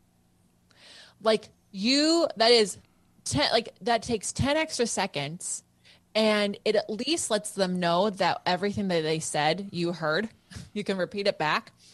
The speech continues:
Makes them feel seen. It makes them feel more comfortable, 'cause, like, no one actually wants to go to the doctor. Like,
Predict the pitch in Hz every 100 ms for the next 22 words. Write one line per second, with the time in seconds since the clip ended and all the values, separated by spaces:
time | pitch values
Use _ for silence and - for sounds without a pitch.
0 | - - 208 226 - 294 247 196 175 -
1 | 170 190 277 - _ _ _ _ - 208
2 | 214 - 269 311 285 285 220 214 233 190
3 | 170 220 - - - - - - 427 494
4 | 208 226 - 202 175 185 - 165 156 151
5 | 127 92 - - 53 - - 208